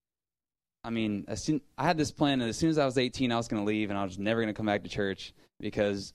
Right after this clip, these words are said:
my mom would make me go every single day.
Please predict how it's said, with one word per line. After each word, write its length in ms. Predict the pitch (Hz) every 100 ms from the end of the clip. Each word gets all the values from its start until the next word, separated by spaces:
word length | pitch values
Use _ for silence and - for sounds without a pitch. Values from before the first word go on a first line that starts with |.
| -
my 120 | 107
mom 240 | 110 113
would 100 | 107
make 180 | 104 101
me 80 | 104
go 400 | 104 104 104 101 _ _ _ _ _ _ _ _ 107
every 440 | 110 107 104 92 _ _ _
single 300 | - 127 107
day. 300 | 95 101